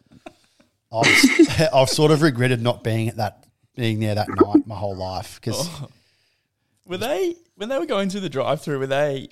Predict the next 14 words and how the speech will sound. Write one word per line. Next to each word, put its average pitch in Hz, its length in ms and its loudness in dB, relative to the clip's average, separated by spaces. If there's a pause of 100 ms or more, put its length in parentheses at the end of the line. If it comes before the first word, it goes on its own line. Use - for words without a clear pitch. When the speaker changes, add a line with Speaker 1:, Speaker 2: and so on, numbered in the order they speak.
Speaker 2:
um, 120 480 -8 (280)
in 143 140 -10
formation, 139 680 -6
like 131 240 -8
they 135 80 0
were 127 160 -2
in 123 60 -8
a 117 40 -10
car, 120 380 -8
like 135 240 -14
in 120 80 -10
a 117 40 -10
half 127 320 -8
squat, - 440 -8